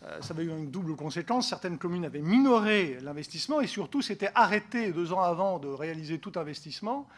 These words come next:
Et donc non seulement la charge avait été minorée, mais qui plus est, on avait, on avait récupéré du matériel dans un état épouvantable. Il y a l'exemple, euh, et on retrouve ce genre de mécanisme, évidemment, cette fois-ci.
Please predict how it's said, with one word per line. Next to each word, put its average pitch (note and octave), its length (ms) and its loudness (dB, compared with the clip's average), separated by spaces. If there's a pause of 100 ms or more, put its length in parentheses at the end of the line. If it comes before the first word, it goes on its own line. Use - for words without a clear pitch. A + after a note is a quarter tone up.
(340)
Et D#3+ 40 -10
donc D#3 220 -6
non C4+ 140 0
seulement A#3+ 580 4
la D#3+ 120 -4
charge E3+ 320 0
avait D#3 160 -4
été D#3 160 -10
minorée, D3+ 360 -6
mais G#3+ 100 -4
qui D3 100 -14
plus D#3+ 200 -10
est, A3 40 -4
on A3 80 -6
avait, F#3 220 -6
on F3 60 -8
avait E3+ 140 -6
récupéré F#3 440 -4
du F#3 60 -8
matériel F3 480 -6
dans D#3+ 180 -10
un E3 40 -8
état E3 240 -6
épouvantable. F3+ 580 -8 (2000)
Il D#3 60 -4
y F#3 40 6
a G3 80 8
l'exemple, F#3 720 4 (600)
euh, E3 260 0 (100)
et A3 300 2 (340)
on A#3 60 0
retrouve A#3 580 4
ce A#3 180 -2
genre B3 180 4
de G#3 100 -2
mécanisme, G#3+ 540 0
évidemment, B3 420 0
cette F#3+ 160 -8
fois-ci. A3 460 0